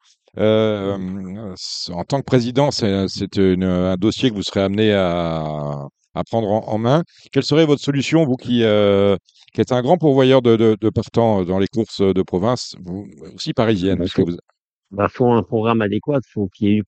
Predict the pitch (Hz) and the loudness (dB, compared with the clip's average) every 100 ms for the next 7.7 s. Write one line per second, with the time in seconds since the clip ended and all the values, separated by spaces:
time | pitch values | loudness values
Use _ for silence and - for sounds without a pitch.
0 | _ _ 113 117 101 - 135 - - 98 | _ _ -6 -2 -2 0 -2 -2 -8 -6
1 | 95 98 98 92 107 - 117 - 107 98 | -2 0 -2 -2 -8 -8 -18 -18 -16 -12
2 | - 92 87 101 104 92 92 - 92 92 | -10 -8 -4 -2 0 -2 -2 0 2 2
3 | 90 101 95 95 101 - 90 90 123 131 | 2 0 -2 -2 -4 -6 -6 -4 -4 -6
4 | _ - 101 104 104 85 113 110 143 - | _ -16 -6 0 0 0 0 2 0 -2
5 | 117 113 117 101 95 101 101 95 - - | -6 0 0 0 -2 -2 0 0 -2 -4
6 | 95 101 156 - 101 92 87 - 95 98 | 0 0 -2 -8 -6 -6 -6 -10 0 2
7 | 92 101 - 95 87 120 - | 2 0 -2 -6 -2 -2 -2